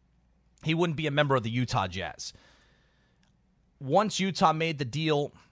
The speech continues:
getting rid of Rudy Gobert, they made it clear that they're in rebuilding mode right now. So there was no reason for them to have Donovan Mitchell on their roster. From the Knicks' perspective, the Mitchell thing did make the most sense for the Knicks. The Knicks had the assets.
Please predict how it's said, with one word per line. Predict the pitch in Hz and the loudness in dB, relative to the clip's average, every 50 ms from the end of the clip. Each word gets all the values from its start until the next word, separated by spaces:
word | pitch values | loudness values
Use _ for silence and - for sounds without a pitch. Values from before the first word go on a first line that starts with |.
| _ _ | _ _
getting | - 190 156 160 143 | -2 0 0 0 0
rid | 143 156 151 | 0 0 0
of | 131 98 110 | 0 0 0
Rudy | 143 160 147 147 | 0 0 0 -2
Gobert, | 120 131 135 123 107 131 135 131 120 110 113 107 - - - - - _ _ _ _ _ _ _ _ _ _ _ | -2 -2 -2 0 2 2 4 4 4 2 0 -2 -6 -14 -20 -20 -20 _ _ _ _ _ _ _ _ _ _ _
they | - 202 240 | 2 4 4
made | 240 233 226 214 | 6 6 4 4
it | 180 147 - | 2 -2 -4
clear | - - - 175 190 175 151 120 107 95 - - - 127 147 | -8 -6 0 2 2 4 2 2 0 -4 -8 -12 -14 -12 -4
that | 135 143 139 - - | -2 0 0 0 2
they're | 160 156 156 151 143 | 2 2 2 2 2
in | 131 | 2
rebuilding | 135 151 151 123 127 135 131 120 120 110 | 2 0 0 0 0 -2 -2 0 -2 -2
mode | 107 104 104 98 98 | -2 -2 -4 -4 -4
right | 107 107 | -4 -2
now. | 107 107 | -2 -2
So | 117 - 170 | -2 0 2
there | 175 185 | 2 4
was | 180 156 160 | 4 4 6
no | 208 220 | 6 6
reason | 202 180 175 208 208 190 160 165 143 | 6 6 4 2 2 2 2 0 -2
for | 123 - 156 | 0 0 0
them | 147 147 147 | 0 2 2
to | - 139 | 2 2
have | 135 143 117 | 2 2 2
Donovan | 107 147 139 143 139 120 120 113 | 2 2 2 2 0 -2 -2 -2
Mitchell | 123 135 120 - - 120 117 | -2 -4 -4 -4 -2 -2 0
on | 113 113 | 0 0
their | 110 107 101 | 0 -2 -4
roster. | 101 101 95 101 - - - - | -2 -2 -4 -4 -4 -6 -10 -6
From | - - 180 175 | -2 0 0 2
the | 160 | 2
Knicks' | 156 170 190 247 294 - - - | 0 2 2 2 2 0 -2 -4
perspective, | - 226 190 - - - 156 156 - 190 156 | 0 0 0 2 2 0 0 0 0 -2 0
the | 165 160 | 2 2
Mitchell | 160 214 247 240 - 269 | 4 2 2 2 2 -2
thing | 233 - 247 226 196 160 | 0 4 4 4 4 2
did | 123 139 220 226 214 180 180 202 180 - - - | 2 2 4 4 4 4 2 -2 -6 -6 -8 -8
make | 147 156 175 190 208 202 - - - - - | -4 0 0 0 0 -2 -4 -10 -20 -6 0
the | - 175 | 2 2
most | 180 170 170 190 - - | 4 4 4 2 2 2
sense | - 160 156 175 - | 2 2 2 0 -2
for | - - 143 147 | -4 -2 0 0
the | 147 156 | 0 0
Knicks. | 175 226 233 - - - - - | 0 -2 -2 -2 -4 -6 -6 -6
The | - - 147 | -6 -6 -4
Knicks | 143 160 151 - - | -4 -4 -4 -4 -2
had | - 147 143 147 | 2 2 2 4
the | 156 196 180 | 2 2 4
assets. | 151 147 156 - - 233 240 - - - - - | 4 4 2 2 0 -2 -2 -2 -4 -6 -6 -8